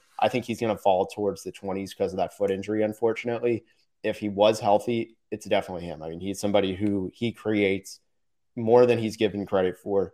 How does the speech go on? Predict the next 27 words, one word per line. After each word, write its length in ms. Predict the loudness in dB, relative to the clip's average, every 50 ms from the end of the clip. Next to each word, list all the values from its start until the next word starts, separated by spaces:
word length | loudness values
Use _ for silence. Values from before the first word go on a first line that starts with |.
| _ _
He 180 | -8 -6 -6 -4
shoots 340 | -4 -2 -2 -2 -2 0
the 120 | 0 0 2
lights 360 | 6 6 6 6 6 4 4
out, 160 | 4 6 4
and 100 | 4 0
the 60 | -4
defensive 480 | -4 -6 -6 -4 -4 -6 -6 -6 -4 -4
upside 320 | -4 -4 -2 -4 -4 -4
is 140 | -4 -8 -12
there. 240 | -12 -12 -12 -12 -10
So 320 | -6 -4 -2 -2 -2 0 4
those 240 | 6 6 6 6 4
are 80 | 2
the 120 | 2 0 0
three 180 | -2 -2 0
guys 240 | 2 2 0 2 0
I 60 | -2
would 140 | -4 -4 -4
go 120 | -2 -2
with. 140 | -2 0 2
That's 180 | 2 2 2 0
a 80 | -6 -10 -10 -4 0
tough, 240 | 0 0 0 -2 -6
tough 200 | -8 -8 -6 -4
question, 360 | -4 -4 -4 -4 -10 -14 -14
though. 160 | -16 -16 -16